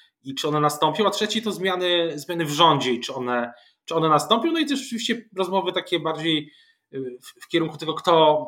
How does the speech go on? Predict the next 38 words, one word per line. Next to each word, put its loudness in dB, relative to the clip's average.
kto -6
wygra 4
wybory 4
za 2
rok, 4
co, -14
co -6
zrobi 0
opozycja, 2
jak 0
to -8
się -6
wszystko -6
będzie, 2
y, -6
będzie -2
układało. 4
No 2
bo 4
czuć, -2
czuć -6
już -6
było 4
nad, -2
y, 2
czuć -4
już -4
było 2
wśród -6
polityków, -2
dziennikarzy, -2
no, -2
takie, 0
y, 0
tych -20
wszystkich -10
rozmowach -2
kuluarowych 2